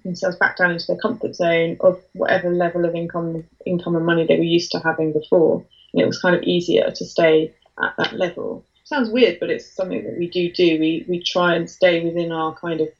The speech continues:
what we know and how it works and, and the comfort level around that.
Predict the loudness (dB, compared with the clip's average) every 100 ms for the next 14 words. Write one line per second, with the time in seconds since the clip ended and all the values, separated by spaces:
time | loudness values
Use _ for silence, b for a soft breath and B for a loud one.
0 | b b -2 -2 -2 -2 0 2 2 4
1 | 4 4 4 4 2 -2 -2 0 2 0
2 | 2 4 6 4 2 -4 -6 -4 -2 -4
3 | -6 -4 -6 0 2 2 0 -2 0 0
4 | 2 0 0 -4 -6 -8